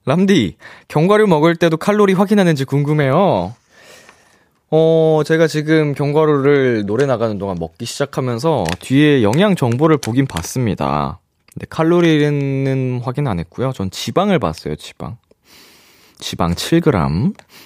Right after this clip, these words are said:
네, 이게 제가 견과류를 먹는 이유가 식물성 지방을 섭취해주기 위해서 먹는 거라서, 이제 동물성 지방은 아무래도 좀 상대적으로 좋지 않기 때문에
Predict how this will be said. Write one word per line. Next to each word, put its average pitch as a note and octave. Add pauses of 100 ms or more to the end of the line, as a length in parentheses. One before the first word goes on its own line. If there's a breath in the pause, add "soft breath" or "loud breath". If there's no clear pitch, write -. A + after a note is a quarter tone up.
(200 loud breath)
네, C2+
이게 E2+
제가 F#2+
견과류를 C3+
먹는 A#2
이유가 F#2 (340 loud breath)
식물성 G#3+
지방을 C3+
섭취해주기 A#2+
위해서 A#2
먹는 F#2
거라서, E2 (1300 soft breath)
이제 A#2+
동물성 G3
지방은 B2+
아무래도 F#2
좀 D2+
상대적으로 A#2
좋지 -
않기 D2+
때문에 F#2